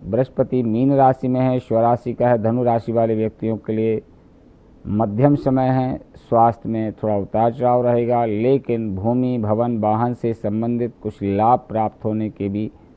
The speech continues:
संकेत दिखाई दे रहे हैं। अपने गुरुजनों का, श्रेष्ठजनों का सम्मान करें, उनके निर्देश अनुसार कार्य करने से आपके समाज में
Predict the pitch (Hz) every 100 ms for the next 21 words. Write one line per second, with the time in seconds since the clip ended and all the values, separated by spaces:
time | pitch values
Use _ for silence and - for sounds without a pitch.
0 | - - 117 110 98 107 95 98 104 101
1 | 95 101 110 120 127 131 - - - -
2 | 113 131 123 104 101 123 139 139 139 127
3 | 139 135 135 - 117 110 117 117 120 120
4 | 127 127 120 - - 110 110 113 120 120
5 | 120 117 120 170 - - - 127 139 -
6 | 120 110 - - 107 117 113 139 139 120
7 | 117 107 110 104 - 113 127 127 110 107
8 | 107 - 101 104 - - - - 98 107
9 | - 107 - 104 110 113 117 113 113